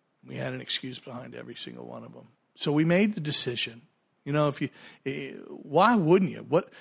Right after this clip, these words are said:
it's like John told me. He says, "What do you got to lose, Joe? How well's been,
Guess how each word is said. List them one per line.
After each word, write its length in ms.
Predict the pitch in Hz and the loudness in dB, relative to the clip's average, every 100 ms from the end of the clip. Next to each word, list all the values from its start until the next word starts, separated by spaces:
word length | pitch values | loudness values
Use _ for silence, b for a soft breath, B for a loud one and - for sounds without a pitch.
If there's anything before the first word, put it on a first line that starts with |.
| - | -6
it's 140 | 160 | 2
like 160 | 185 156 | 2 4
John 260 | 175 196 | 4 4
told 180 | 185 151 | 2 -2
me. 60 | 135 | -2
He 60 | |
says, 120 | 143 139 127 - _ - _ - | -4 -6 -10 -14 _ -20 _ 0
"What 140 | 185 | 4
do 60 | 285 | 6
you 120 | 302 | 6
got 240 | 240 262 | 4 2
to 60 | 208 | 2
lose, 340 | 214 320 247 | 2 4 2
Joe? 400 | 135 151 165 294 - _ _ _ _ _ _ | 0 0 0 0 -8 _ _ _ _ _ _
How 180 | - 247 | 2 4
well's 280 | 294 285 247 | 6 4 4
been, 320 | 247 214 220 | 2 2 2